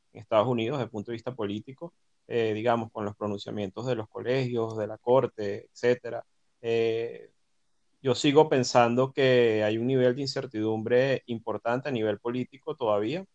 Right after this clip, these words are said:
Este, bueno, a-, y aguas abajo el tema de la polarización y de, y de la gobernabilidad eventualmente también, y una serie de cosas. Yo creo que es un periodo de transición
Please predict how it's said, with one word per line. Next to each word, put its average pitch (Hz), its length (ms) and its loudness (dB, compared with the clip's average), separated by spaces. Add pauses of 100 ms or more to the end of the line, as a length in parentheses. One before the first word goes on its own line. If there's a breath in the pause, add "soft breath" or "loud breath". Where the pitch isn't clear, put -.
(120)
Este, 104 640 -6 (380)
bueno, 123 320 2 (100)
a-, 117 340 4 (100)
y 123 200 0
aguas 117 260 4
abajo 117 560 6 (340)
el 113 180 -2
tema 117 320 2
de 139 120 6
la 110 300 4
polarización 117 1000 2
y 113 140 -2
de, 107 440 -4
y 123 160 -8
de 117 160 -4
la 120 120 -2
gobernabilidad 110 800 2
eventualmente 110 680 -2
también, 120 520 -2
y 113 120 -6
una 113 160 -10
serie 120 260 -4
de 113 100 -2
cosas. 117 340 -14
Yo 131 120 -2
creo 196 160 -2
que 202 120 -6
es 180 60 -2
un 190 120 -4
periodo 175 400 2
de 156 100 4
transición 120 800 0